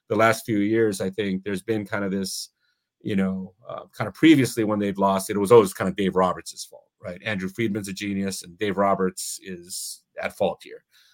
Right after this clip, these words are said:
Um, I think in the last couple of years that is kind of, the blame has kind of started to gradually shift to where people are saying, like,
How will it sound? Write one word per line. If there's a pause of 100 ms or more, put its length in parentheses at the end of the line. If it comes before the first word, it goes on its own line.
(160)
Um,
I
think
in
the
last
couple
of
years
that
is
kind
of, (120)
the
blame
has
kind
of
started
to
gradually
shift (360)
to
where
people
are
saying,
like,